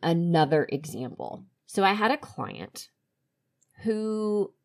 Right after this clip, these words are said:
came to me one day and said, "You know, I'm not happy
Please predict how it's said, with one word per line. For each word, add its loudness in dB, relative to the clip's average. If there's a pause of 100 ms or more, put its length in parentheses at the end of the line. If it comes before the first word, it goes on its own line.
(140)
came 2
to -6
me 0 (220)
one -2
day 0
and -2
said, -6
"You -4
know, 0 (180)
I'm 4
not 2
happy -8